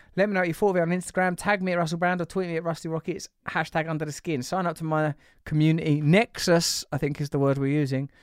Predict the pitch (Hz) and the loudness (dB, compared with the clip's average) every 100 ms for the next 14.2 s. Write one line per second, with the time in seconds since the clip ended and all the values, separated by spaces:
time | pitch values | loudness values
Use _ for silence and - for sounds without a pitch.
0 | _ _ _ 156 151 156 156 170 165 160 | _ _ _ -2 2 2 0 0 2 2
1 | 165 165 165 135 180 180 139 143 - - | 0 -2 0 4 6 6 6 4 0 -10
2 | - 123 113 110 110 117 - - - - | -6 -2 -2 -2 -4 -4 -8 -20 -20 0
3 | 170 170 170 185 175 - - 208 226 202 | 2 4 0 -4 -10 -12 -4 0 0 0
4 | 226 202 180 185 185 180 175 170 151 - | -4 -4 -2 2 4 4 2 0 0 0
5 | 175 170 160 160 156 156 156 143 147 135 | 0 2 2 2 2 0 -2 0 2 2
6 | 147 131 131 135 - 180 165 147 143 139 | 0 -2 -4 -6 2 4 4 2 2 0
7 | 135 127 - 127 123 120 120 120 120 - | -2 -6 -4 -2 0 0 -2 -4 -4 -4
8 | 123 120 139 143 - 127 117 135 - - | -6 -2 -2 -2 -2 -2 -2 -4 -6 -8
9 | 123 - - 113 107 101 101 _ _ - | -12 -10 -8 -6 -6 -6 -10 _ _ -20
10 | - - 170 185 190 208 208 180 185 202 | -20 -2 2 4 6 6 4 2 -2 -2
11 | - 170 160 - 147 156 165 160 156 139 | -2 -2 -2 -2 -2 2 2 2 2 0
12 | 165 151 127 123 143 139 151 143 131 123 | 0 0 0 0 0 2 2 0 -2 -4
13 | - 131 127 110 113 123 - - - 131 | -2 -2 -2 -2 -2 -4 -14 -20 -10 -8
14 | - - | -8 -14